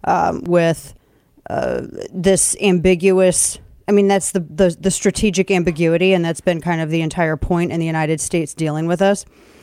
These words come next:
And they, w-, and it's not just been, I will say it hasn't just been Biden's, uh, administration. It's been before him. It was,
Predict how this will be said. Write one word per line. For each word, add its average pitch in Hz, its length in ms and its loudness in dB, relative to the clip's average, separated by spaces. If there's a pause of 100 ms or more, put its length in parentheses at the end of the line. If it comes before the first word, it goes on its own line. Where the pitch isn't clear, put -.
(140)
And 185 380 0 (960)
they, 202 500 2 (300)
w-, 202 220 0
and 247 100 0
it's 226 140 -6
not 311 180 2
just 262 200 -4
been, 202 280 2
I 190 120 -2
will 214 120 0
say 196 220 2
it 185 40 0
hasn't 196 280 0
just 180 160 -2
been 160 160 -4
Biden's, 180 720 -2
uh, 156 400 -4 (520)
administration. 165 880 -2
It's 147 140 -8
been 156 280 -2
before 151 320 -6
him. 151 280 -4
It 147 120 -6
was, 151 340 -4